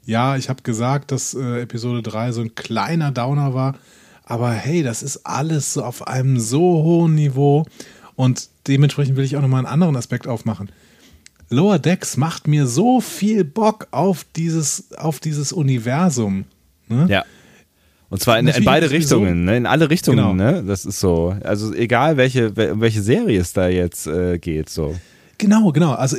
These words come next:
Speaker 1: natürlich hab ich sowieso Bock auf Star Trek-Universum.
Speaker 2: Ja.
Speaker 1: Deswegen machen wir diesen, diesen Kram hier seit vier Jahren. Übrigens, äh, Happy Birthday. Wir machen's, glaub ich, heute seit genau vier Jahren.
Speaker 2: Ernsthaft?
Speaker 1: Ähm,
Speaker 2: Krass.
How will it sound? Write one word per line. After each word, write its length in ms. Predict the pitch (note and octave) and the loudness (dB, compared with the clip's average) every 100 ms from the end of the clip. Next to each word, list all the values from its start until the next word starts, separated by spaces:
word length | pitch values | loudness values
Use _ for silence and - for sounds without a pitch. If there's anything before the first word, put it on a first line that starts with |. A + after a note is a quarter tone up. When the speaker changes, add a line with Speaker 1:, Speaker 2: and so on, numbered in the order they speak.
| D3 | 0
Speaker 1:
natürlich 300 | C#3+ G3+ F3+ | 0 2 0
hab 100 | E3+ | -2
ich 80 | |
sowieso 400 | D3 D#3+ C3+ G3 | 0 0 4 4
Bock 300 | G#3 C3+ B2+ | 4 0 0
auf 100 | A2 | -4
Star 220 | - - G#2+ | -4 -2 -2
Trek-Universum. 720 | A#2 A2 A2 G2+ G#2 G#2 G#2+ | -2 -4 -4 -2 -2 -2 -2
Speaker 2:
Ja. 40 | |
Speaker 1:
Deswegen 320 | G#2+ F#2 C#3+ B2 | -2 -2 0 0
machen 260 | D3+ - | 0 2
wir 60 | C#3+ | 2
diesen, 320 | G#2 G2 G#2+ | 2 -2 -2
diesen 240 | G2+ G2 A2 | -2 -2 -2
Kram 320 | - G2+ G#2 | -2 -6 -4
hier 120 | G2 | -4
seit 140 | G2 F#2 | -4 -6
vier 180 | - G2 | -4 -4
Jahren. 300 | F#2+ F2+ F#2 - - | -4 -8 -12 -16 -20
Übrigens, 380 | - G#2+ G2 - | -8 -4 -4 -4
äh, 340 | A#2 G2 G2+ G2 | -6 -4 -4 -6
Happy 220 | G2+ G2+ | -8 -6
Birthday. 480 | G2+ A2 - F2+ F2+ | -4 -6 -6 -8 -8
Wir 100 | F#2+ | -8
machen's, 240 | G2 G#2 | -6 -6
glaub 120 | G2+ | -6
ich, 100 | G2 - - - | -6 -8 -14 -4
heute 200 | A2 G#2 | -4 -2
seit 200 | G2+ F#2 | -6 -10
genau 260 | - F#2 G#2 | -8 -6 -6
vier 240 | - F#2 | -8 -12
Jahren. 220 | E2+ E2+ F#2 - | -12 -14 -14 -6
Speaker 2:
Ernsthaft? 400 | F2 A2 A#3+ - | -2 0 0 -2
Speaker 1:
Ähm, 300 | A#2 A2+ A2+ | -2 0 -2
Speaker 2:
Krass. 320 | - D#2 - | -4 -10 -10